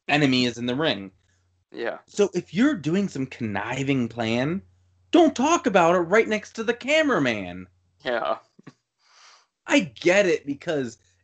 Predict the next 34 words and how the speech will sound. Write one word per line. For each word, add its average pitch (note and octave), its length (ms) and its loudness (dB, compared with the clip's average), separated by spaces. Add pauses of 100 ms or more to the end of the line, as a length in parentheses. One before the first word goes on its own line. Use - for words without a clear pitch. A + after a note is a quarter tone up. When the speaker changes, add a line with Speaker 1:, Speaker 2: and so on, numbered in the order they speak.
(160)
Speaker 1:
it's F#3+ 200 -4
a C#3 60 -4
T D#3 340 -10
V C#3+ 240 -2
show G2+ 320 -4
at G2 100 -8
the A2 100 -6
end A2 200 -4
of G2 80 -6
the F#2+ 80 -4
day, A2 400 4
but F#2+ 300 -10 (840)
don't A#3+ 180 0
Speaker 2:
If C3 40 -2
Speaker 1:
insult C3 360 0
Speaker 2:
it - 20 -4
Speaker 1:
my A2+ 180 -2
intelligence. A#2 800 -4 (180)
You B2+ 160 -6
don't A#3 180 4
need A#3 140 -2
to G#3 100 4
have G#3+ 280 -2
that D#3 180 -2
segment C3 300 -2
in A#2 60 -4
there. A2+ 120 0
We'll E3+ 280 0
get D#3+ 280 2
that D3 140 -4
it's C#3+ 100 -12
a D3 60 -8
setup D#3 400 0
later. D#3+ 520 -4